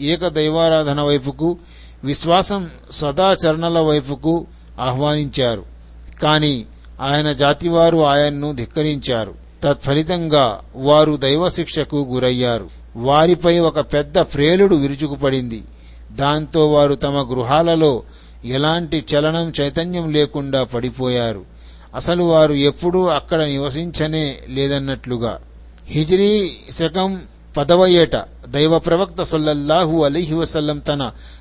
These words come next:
అనుచరులతో తబూక్ దండయాత్రకు బయలుదేరినప్పుడు సిరియా సరిహద్దుల్లో ఉన్న హిజ్ర్ ప్రాంతం గుండా వెళ్లారు. ఆ సందర్భంగా ఆయన తన అనుచరులతో అన్న మాటలివి.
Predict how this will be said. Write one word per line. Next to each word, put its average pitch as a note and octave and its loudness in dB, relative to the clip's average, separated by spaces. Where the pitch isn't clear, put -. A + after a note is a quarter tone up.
అనుచరులతో E3+ 2
తబూక్ E3+ 0
దండయాత్రకు D#3 0
బయలుదేరినప్పుడు D#3 -2
సిరియా G3 0
సరిహద్దుల్లో E3 0
ఉన్న D3+ 0
హిజ్ర్ E3 -2
ప్రాంతం D#3 -4
గుండా C#3+ 0
వెళ్లారు. A#2+ -2
ఆ C#3 2
సందర్భంగా D#3 0
ఆయన D3+ -2
తన D3 -2
అనుచరులతో D3 0
అన్న D3+ -2
మాటలివి. C3 -2